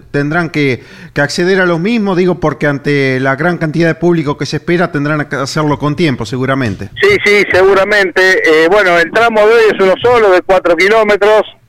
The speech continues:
Speaker 2: eh, denominado Barrio La Cumbre, Paseo de los Puentes. Mañana hay tres circuitos que se recorren en dos oportunidades,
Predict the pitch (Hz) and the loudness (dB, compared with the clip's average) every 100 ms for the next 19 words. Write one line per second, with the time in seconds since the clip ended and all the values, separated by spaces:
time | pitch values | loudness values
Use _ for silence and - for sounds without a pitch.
0 | _ - - 151 156 151 160 160 170 196 | _ -20 -2 2 4 4 2 2 2 4
1 | 190 180 170 160 - 196 196 180 170 - | 4 4 2 0 0 0 2 2 2 2
2 | 214 208 196 185 - - _ _ 160 160 | 2 2 2 0 -2 -10 _ _ 0 0
3 | - 190 175 165 - 240 226 202 214 202 | 2 4 4 2 0 0 2 0 0 0
4 | - _ _ - - - 160 175 208 220 | -4 _ _ -20 -10 0 0 2 2 2
5 | 214 202 185 - - 180 180 214 220 - | 4 2 0 -2 0 0 0 2 2 2
6 | 190 160 233 196 196 170 156 165 175 202 | -2 2 0 2 0 2 2 2 2 2
7 | 202 190 175 175 196 190 175 151 160 143 | 4 4 2 2 2 2 2 2 0 2
8 | 165 180 208 202 196 185 | 2 4 4 4 4 2